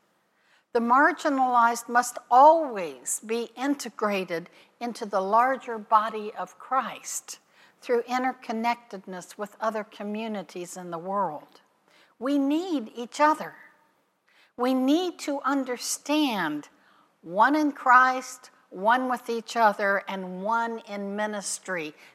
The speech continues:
to all the world, as we say every month in our communion liturgy. In the United Methodist Church, we have understood that connectional imperative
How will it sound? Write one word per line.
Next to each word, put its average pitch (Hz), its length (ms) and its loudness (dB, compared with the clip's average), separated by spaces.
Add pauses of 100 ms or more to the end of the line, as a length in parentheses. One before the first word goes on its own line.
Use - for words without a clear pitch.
to 233 220 -6 (100)
all 226 320 6
the 208 140 -4
world, 196 580 -2
as 180 180 -10
we 233 200 -6
say 185 420 -4
every 269 460 -2
month 226 560 -2 (340)
in 220 320 -4
our 202 140 0
communion 185 920 -10 (140)
liturgy. 156 640 -8 (1400)
In 220 140 -4
the 233 100 -2
United 254 480 2
Methodist 247 640 -4
Church, 220 400 -6
we 254 180 -4
have 247 240 -2
understood 240 720 -4
that 233 300 0
connectional 226 840 -2
imperative 190 880 -2